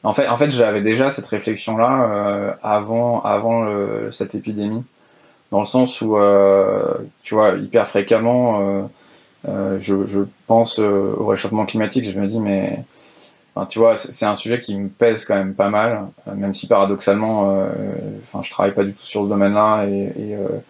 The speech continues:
je fais sans doute pas partie des personnes les plus exemplaires, hein, dans ce, dans ce bas monde, euh, pour, euh, faire en sorte que le,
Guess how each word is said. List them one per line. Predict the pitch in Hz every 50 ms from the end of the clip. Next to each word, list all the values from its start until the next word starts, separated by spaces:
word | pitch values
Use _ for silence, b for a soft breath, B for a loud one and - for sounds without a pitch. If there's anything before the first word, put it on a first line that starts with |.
| b b b b b b _
je | - -
fais | -
sans | 98 - 98 101
doute | 98
pas | 104 107
partie | 104 - 101 - - 110
des | 104 98
personnes | 95 101 98 - 107 101
les | 98
plus | 92 - - 101 101 101
exemplaires, | 104 107 98 92 95 - 113 110 104
hein, | 101 98 98 107
dans | 104 101 98
ce, | - - -
dans | 110 101 101
ce | - - - 98
bas | 101 98 104 104
monde, | 104 113 113 117 113 107
euh, | 101 101 101 101
pour, | 98 - - - 117 110 107 104
euh, | 101
faire | - 107 107
en | 107
sorte | - - 104 -
que | - 107
le, | 104 104 104 101 104 104